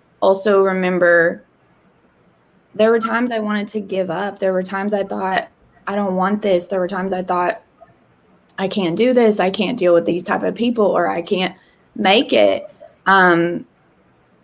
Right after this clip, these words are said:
and I just constantly kept pushing myself to find that new layer for myself of who I wanted to be. And really when I, I think I was, I was probably around the thirty-five year mark where I was like,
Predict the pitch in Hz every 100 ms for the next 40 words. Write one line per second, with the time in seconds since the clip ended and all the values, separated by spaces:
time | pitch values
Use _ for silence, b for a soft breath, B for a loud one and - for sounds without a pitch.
0 | _ 214 214 202 202 208 214 - - 214
1 | 202 220 262 262 262 240 262 - - 196
2 | 208 202 196 180 180 196 165 180 214 196
3 | 180 190 180 180 170 170 180 175 170 170
4 | 165 165 165 185 180 180 - 180 180 311
5 | - _ b b - 190 196 208 190 180
6 | 185 185 185 202 180 170 170 180 190 214
7 | 247 233 202 190 - b _ _ 226 262
8 | 311 302 233 - _ _ _ _ - 90
9 | 233 - 262 285 381 285 208 202 220 240
10 | 214 214 214 220 214 208 214 233 226 240
11 | 247 247 302 269 233 208 196 190 208 185
12 | 190 -